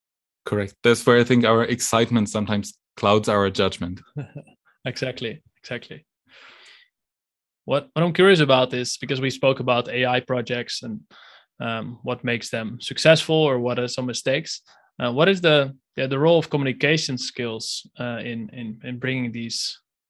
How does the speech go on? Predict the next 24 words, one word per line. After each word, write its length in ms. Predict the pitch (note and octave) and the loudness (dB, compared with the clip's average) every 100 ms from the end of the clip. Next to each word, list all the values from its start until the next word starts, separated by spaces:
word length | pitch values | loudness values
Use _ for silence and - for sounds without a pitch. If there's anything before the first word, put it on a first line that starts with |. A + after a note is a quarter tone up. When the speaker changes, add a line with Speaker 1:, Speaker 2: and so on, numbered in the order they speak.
| _ - | _ 2
Speaker 2:
programs 420 | D3+ C#3+ C3 B2+ | 4 4 0 -2
to 120 | C3 | -6
a 40 | A2 | -6
success? 520 | B2 - B2 G#2+ - | -8 -6 -6 -6 -6
And 100 | B2 | -8
I 60 | C3+ | -6
think, 220 | D#3+ - | -8 -8
I 120 | C3+ | -8
think 260 | C#3 E3 C#3+ | -2 0 0
we 100 | C#3 | -2
see 240 | - C#3 | 0 -2
sev-, 300 | B2+ C3+ C3 | 0 0 -2
several 340 | - C3+ B2+ B2 | -2 -2 0 0
levels, 440 | A#2+ B2 B2 - | 0 -2 -6 -6
right, 180 | B2 C3 | -6 -6
from 160 | C3 B2 | -8 -10
sponsorship, 720 | - C3+ B2+ A#2+ B2+ A#2 - _ _ _ _ | -6 -4 -4 -4 -4 -4 -8 _ _ _ _
uh, 180 | A#2+ A2+ | -8 -6
down, 500 | C3+ C#3 D3 E3 G3+ - - _ _ A#2+ | 0 2 2 0 -6 -14 -20 _ _ -6
uh, 300 | A#2+ A#2 A2 | -4 -4 -6
to, 480 | - A#2+ A2+ A2 A#2 | -8 -8 -8 -10 -12
to 380 | B2 A#2+ G#2+ - | -10 -10 -12 -12
within 300 | B2+ B2+ B2 | -10 -8 -8
teams. 540 | A#2+ D#3 E3 F#3 - | -6 -4 -2 -4 -6